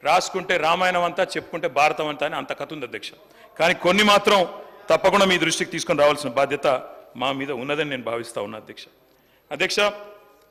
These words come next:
మొట్టమొదట రాష్ట్రం ఏర్పడ్డదో లేదో ఇంకా అప్పటికి ముఖ్యమంత్రిగా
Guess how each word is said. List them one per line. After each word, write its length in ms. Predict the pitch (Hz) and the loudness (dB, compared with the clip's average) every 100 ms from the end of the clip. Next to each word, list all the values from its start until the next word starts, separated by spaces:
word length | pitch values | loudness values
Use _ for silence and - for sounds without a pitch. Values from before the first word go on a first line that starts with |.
| _ _ | _ _
మొట్టమొదట 560 | 113 147 185 185 180 160 - - - _ _ _ _ _ _ _ 135 | -4 -2 0 0 0 -2 -8 -16 -20 _ _ _ _ _ _ _ -2
రాష్ట్రం 380 | 170 185 190 185 | 0 -2 -6 -2
ఏర్పడ్డదో 460 | 190 190 208 202 208 196 | -2 0 -2 0 0 2
లేదో 200 | 185 202 196 - - | 0 -2 -6 -14 -18
ఇంకా 120 | 165 190 | -2 0
అప్పటికి 280 | 180 190 - 190 | 0 -4 -8 -10
ముఖ్యమంత్రిగా 520 | - 190 190 185 185 | -6 -6 -6 -2 2